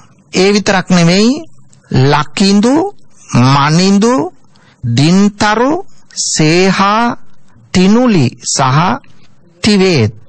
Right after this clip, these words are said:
මුණුබුරු මිනිබිරියන්ට ආශිර්වාද කරන්න බලාපොරොත්තු වෙනවා. ඒ වගේම ජයසේන අබේවික්‍රම මහතා ඇතුළු වීරමන් පවුලේ සියලුම සහෝදර සහෝදරියන්ට, ඒ වගේම දුවා දරුවන්ට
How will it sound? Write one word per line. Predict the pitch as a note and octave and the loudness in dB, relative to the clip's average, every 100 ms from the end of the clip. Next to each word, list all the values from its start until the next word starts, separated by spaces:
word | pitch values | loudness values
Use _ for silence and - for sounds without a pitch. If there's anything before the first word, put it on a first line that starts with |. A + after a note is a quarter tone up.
| - | -2
මුණුබුරු | B2 F#3 G#3+ G3 G#3 | 0 2 2 0 2
මිනිබිරියන්ට | E3+ D3+ D3 C#3 B2+ B2 | 2 2 0 0 2 0
ආශිර්වාද | E3+ C3+ C#3 B2 A#2 A2 | 0 -2 -2 0 -2 -2
කරන්න | - - G#2+ | -4 -2 0
බලාපොරොත්තු | C#3+ C3+ G#2 - - - - | 0 0 -2 -4 -8 -8 -10
වෙනවා. | F#2 - - | -8 -10 -4
ඒ | F3 | -2
වගේම | F#3+ F#3+ A3 B3 G4 G4 - - _ _ _ _ - - D3+ | 0 0 2 2 0 -4 -12 -20 _ _ _ _ -12 -2 2
ජයසේන | F3 G3 B3 C#4 - C#4+ C#4+ C#4 | 2 2 2 0 0 0 2 2
අබේවික්‍රම | C4 D#3 E3+ G#3 A3 G#3 - G#3 F3+ | 0 0 0 2 0 -2 -2 0 2
මහතා | E3 D#3 D#3+ D3+ C#3+ | 2 0 -2 -2 -2
ඇතුළු | - A2+ D3+ E3 G#3+ B3+ - _ _ - | -2 -2 0 0 0 -2 -14 _ _ -2
වීරමන් | C#3 G3+ B3+ C#4 C4 A3 | 2 2 2 2 2 0
පවුලේ | G#3 F3+ G#3 G3 E3+ | 0 -2 0 0 0
සියලුම | - - F#3+ A3+ G3 C3 A2+ - | -2 0 2 2 2 2 0 -6
සහෝදර | - D3+ F3 G3+ F#3+ F3 | -4 0 0 0 0 -2
සහෝදරියන්ට, | - C#3 F3+ C#3+ C3+ B2+ G3+ - - - _ _ _ _ _ _ - | -2 0 0 0 -2 -2 -2 -4 -8 -14 _ _ _ _ _ _ -6
ඒ | - | -2
වගේම | C3 C#3 D#3+ D#3+ | 0 0 0 0
දුවා | D3+ D#3 D3+ | 2 0 0
දරුවන්ට | C3 B2+ B2 A#2 A2+ - | -2 -2 0 2 0 0